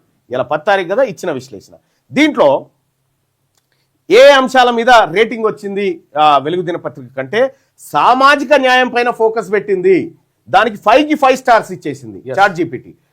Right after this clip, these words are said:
Speaker 1: సామాజిక న్యాయం పైన ఈ పత్రిక ఫోకస్ పెట్టింది అని ఫైవ్ కి ఫైవ్ కి ఇచ్చే, ఫైవ్ కి ఫైవ్ ఇచ్చేసింది. తర్వాత బీసీ, ఎస్సీ, ఎస్టీలకు స్పేస్ ఇచ్చింది అంటే ఎస్ ఇచ్చింది అని ఫైవ్ కి ఫైవ్ రేటింగ్ ఇచ్చింది.
Speaker 2: ఎస్.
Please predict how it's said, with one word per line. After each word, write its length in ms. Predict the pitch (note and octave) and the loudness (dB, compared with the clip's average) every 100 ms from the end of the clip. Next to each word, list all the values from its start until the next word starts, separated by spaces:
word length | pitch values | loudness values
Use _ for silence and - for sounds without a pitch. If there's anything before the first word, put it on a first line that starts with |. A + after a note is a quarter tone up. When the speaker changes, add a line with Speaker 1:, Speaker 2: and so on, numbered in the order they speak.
| _ - | _ -4
Speaker 1:
సామాజిక 540 | F3+ B3+ C#4+ C#4 B3 | 0 2 2 0 0
న్యాయం 280 | B3+ B3 A#3 | -2 -4 -4
పైన 200 | A#3 A#3+ | -4 -4
ఈ 40 | |
పత్రిక 380 | A#3+ G#3 G#3 A3+ | -4 -4 -4 -6
ఫోకస్ 440 | A#3 G#3+ G#3+ G#3 F#3 | -2 -2 -2 -4 -4
పెట్టింది 460 | G3 G3 G3 C#4+ - _ | -4 -6 -6 -8 -10 _
అని 100 | A3 | -6
ఫైవ్ 300 | A3+ G#3 C#4 | -2 0 2
కి 60 | C4+ | 0
ఫైవ్ 240 | A#3+ B3 | 0 0
కి 60 | G3+ | -2
ఇచ్చే, 220 | - F#3+ | -8 -6
ఫైవ్ 240 | - G#3 | -4 -4
కి 60 | A3 | -4
ఫైవ్ 200 | G#3+ F#3+ | -4 -4
ఇచ్చేసింది. 560 | F3 D#3+ - C3 G#3+ B3 _ _ | -4 -8 -10 -10 -10 -10 _ _
తర్వాత 260 | A#3 C4+ C4 | -4 -2 -2
బీసీ, 400 | E3+ D4 D4+ D#4+ | -2 -4 0 2
ఎస్సీ, 300 | D4+ C4+ D4 | 4 2 0
ఎస్టీలకు 420 | C#4+ B3+ C4+ C4+ | 0 0 0 -6
స్పేస్ 340 | - - B3 B3 | -4 0 0 0
ఇచ్చింది 320 | B3 B3 A3+ | -8 -4 -2
అంటే 440 | G#3+ A3 A3 - _ _ | 0 2 0 -2 _ _
ఎస్ 340 | D#3 C#4 C#4 G#3+ | -2 -2 -2 -6
ఇచ్చింది 360 | A#3 D#4+ D#4 | -4 0 2
అని 120 | C#4+ D4+ | 2 0
ఫైవ్ 320 | B3+ C#4 D#4 | 2 2 2
కి 60 | |
ఫైవ్ 220 | C#4 D4 B3 | 2 2 2
రేటింగ్ 320 | A3 G3 D#3+ | 0 -2 -10
ఇచ్చింది. 600 | B2+ A2 F#2 _ _ B2+ | -12 -18 -20 _ _ -20
Speaker 2:
ఎస్. 140 | - | -20